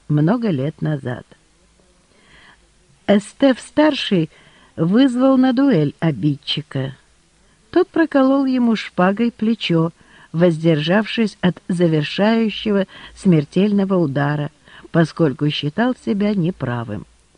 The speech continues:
Но никому не позволено безнаказанно соблазнять чужих жен.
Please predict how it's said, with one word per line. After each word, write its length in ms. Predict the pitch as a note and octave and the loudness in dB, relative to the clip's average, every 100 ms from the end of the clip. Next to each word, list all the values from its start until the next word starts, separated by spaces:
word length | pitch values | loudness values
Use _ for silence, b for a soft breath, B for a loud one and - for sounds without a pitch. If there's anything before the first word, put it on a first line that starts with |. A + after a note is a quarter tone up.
| _ _ b b b b b | _ _ b b b b b
Но 280 | C#3 F3 F#3+ | 2 4 6
никому 600 | G3 G3+ F#3+ F#3 F3+ G#3+ | 6 4 4 4 4 4
не 160 | B3 C4 | 2 2
позволено 760 | C4+ C4 A3+ B3 A#3 G3+ G3+ | 0 -2 0 0 2 2 2
безнаказанно 1000 | F#3+ G3 F3+ F#3+ F#3+ - F3+ E3+ F3 F3 | 2 2 2 2 2 0 0 0 0 2
соблазнять 760 | F3 - F#3 F3+ F3 F#3+ F3+ C#3+ | 2 0 2 2 2 2 0 -2
чужих 460 | - F3 D#3+ F3 | -2 0 2 0
жен. 400 | C3 D3+ C#3+ B2 | 0 0 0 -2